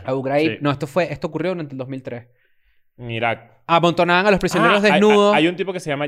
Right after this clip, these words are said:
Speaker 3: Jeremy Sivitz,
Speaker 1: Ujú.
Speaker 3: que, eh, fue un soldado que se encargaba de las torturas dentro de Abu Ghraib.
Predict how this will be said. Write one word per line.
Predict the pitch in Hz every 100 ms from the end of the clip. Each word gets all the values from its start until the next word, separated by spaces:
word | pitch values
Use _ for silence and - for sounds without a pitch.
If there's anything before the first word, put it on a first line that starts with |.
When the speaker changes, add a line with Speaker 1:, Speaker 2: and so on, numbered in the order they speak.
| 143
Speaker 3:
Jeremy | 160 165
Sivitz, | 160 - 151 117 117 - -
Speaker 1:
Ujú. | 131 127 147
Speaker 3:
que, | 127 117 120 127 -
eh, | 123 120 117 98 _
fue | - 131
un |
soldado | 123 147 139 143 104 107 117 _ _ _
que | 113
se | -
encargaba | 110 113 123 139 107
de | 104
las | 104 -
torturas | 113 - 131 113 - 110
dentro | 117 110 107
de | 104
Abu | 98
Ghraib. | 98 101 98 -